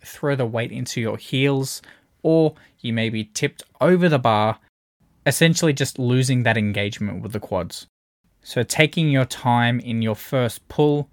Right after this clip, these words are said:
will then allow you to stay engaged in the quads, leading up to that above the knee region,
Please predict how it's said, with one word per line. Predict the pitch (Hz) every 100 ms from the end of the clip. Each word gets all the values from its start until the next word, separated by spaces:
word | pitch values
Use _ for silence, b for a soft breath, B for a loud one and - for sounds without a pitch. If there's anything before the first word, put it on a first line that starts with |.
| _ -
will | 123
then | 123
allow | 117 113 117 120
you | 113 110
to |
stay | - - 110 107
engaged | 107 110 117 120 123 -
in | 104
the | 101
quads, | 101 - 127 120 120 - b b b b -
leading | 127 147 156 135
up | 117 -
to | -
that | 110 101
above | 107 - 139 139
the | 127
knee | 117 117 113
region, | 107 107 104 101 104